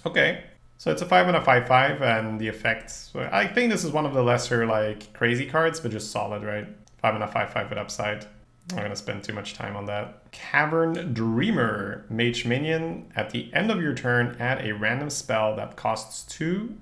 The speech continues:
or less to your hand. So it's understated, but you play it and you guaranteed get a spell to your hand. Oh my god, you can get Unstable Evolution with this shit, right? And then if they don't kill it, you get another one.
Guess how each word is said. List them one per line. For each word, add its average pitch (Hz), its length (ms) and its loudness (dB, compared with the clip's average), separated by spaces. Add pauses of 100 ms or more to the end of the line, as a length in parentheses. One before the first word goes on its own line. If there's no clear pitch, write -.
or 107 200 0
less 110 420 2
to 113 60 -4
your 104 160 -6
hand. 110 420 -6 (120)
So 139 580 4 (240)
it's 139 260 -4
understated, 120 1080 4
but 107 400 4 (100)
you 120 160 0
play 160 360 4
it 113 300 2 (140)
and 123 180 2
you 127 120 0
guaranteed 160 760 0
get 127 160 2
a 117 60 0
spell 113 720 -2 (260)
to 123 100 -2
your 110 160 2
hand. 107 480 0 (520)
Oh 117 140 -4
my 98 160 -6
god, 104 360 -2
you 123 80 2
can 143 80 0
get 139 140 0
Unstable 113 420 0
Evolution 107 420 -4
with 107 100 -10
this 110 120 -6
shit, - 220 -8
right? 117 280 -6 (500)
And 123 100 0
then 143 100 2
if 131 80 -2
they 139 120 2
don't 139 240 0
kill 220 240 2
it, - 200 0
you 120 80 0
get 117 160 2
another 113 300 2
one. 104 380 -6